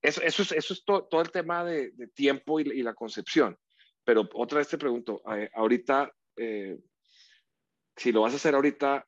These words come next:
eh, ¿en qué momen-, o sea, cuándo se considera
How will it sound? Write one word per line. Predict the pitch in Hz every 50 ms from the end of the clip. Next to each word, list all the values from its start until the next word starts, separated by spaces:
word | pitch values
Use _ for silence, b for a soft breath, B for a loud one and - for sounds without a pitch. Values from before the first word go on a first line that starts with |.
| _ -
eh, | 117 113 110 107 101 92 _ _ _ _ _ _ _ _ -
¿en | 127 117 107
qué | - - 123 120
momen-, | 127 139 143 147 - -
o |
sea, | - 123 - -
cuándo | 151 147 156 170 170
se | 170 175 -
considera | 160 135 - - 127 120 117 117 120 123 127 123